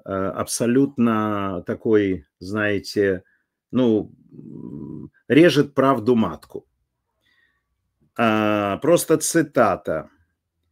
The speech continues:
Э, пишет Владимир Горбач. «Я думаю, что Трамп уже допустил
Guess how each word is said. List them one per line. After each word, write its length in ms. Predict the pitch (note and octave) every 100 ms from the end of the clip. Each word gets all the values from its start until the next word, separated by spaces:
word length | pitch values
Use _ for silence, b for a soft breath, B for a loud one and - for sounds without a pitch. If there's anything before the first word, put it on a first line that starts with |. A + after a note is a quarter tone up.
| _ _ _ _ _ _ _ _ _ _ _
Э, 380 | A2+ A2 A2 G#2 C#3+
пишет 200 | C#3 B2
Владимир 380 | C3 A2+ B2+
Горбач. 640 | A2+ B2 C3 F2 F#2 - -
«Я 160 | A#2 D3+
думаю, 240 | F#3 F3+
что 200 | - D3
Трамп 340 | D#3+ E3 D#3 C#3
уже 220 | A2 C3
допустил 760 | A#2+ - C#3+ - C#3+ G#2+ D#2+